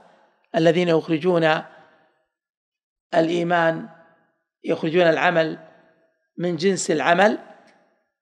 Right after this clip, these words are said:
وكذلك الذين يقولون يكفي في الإيمان المعرفة، أو مرجئة الفقهاء الذين يخصون الإرجاء بإخراج جنس العمل،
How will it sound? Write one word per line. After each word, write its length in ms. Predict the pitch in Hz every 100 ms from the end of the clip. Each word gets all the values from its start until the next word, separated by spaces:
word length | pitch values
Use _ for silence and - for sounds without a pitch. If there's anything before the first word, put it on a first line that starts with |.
| _ _ _ _ _ _ _ -
وكذلك 640 | 165 170 165 185 165 170
الذين 320 | 160 160 170
يقولون 440 | 160 160 170 165
يكفي 400 | 165 185 - -
في 120 | 147 151
الإيمان 360 | 151 165 165
المعرفة، 580 | 156 165 165 185 220 220 - - _ _ _ _ _ _
أو 300 | 208 247 247 - - - - -
مرجئة 440 | 196 190 185 180
الفقهاء 600 | 185 165 226 190 156 156
الذين 520 | 170 165 175 175 170 - - -
يخصون 880 | 190 - 170 - 196 185 165 160 - - - - _ _ _ _ _ _ _
الإرجاء 680 | 165 170 170 165 190 185 -
بإخراج 460 | 208 175 160 180 170
جنس 380 | 165 170 185 151
العمل، 540 | 156 147 170 170 170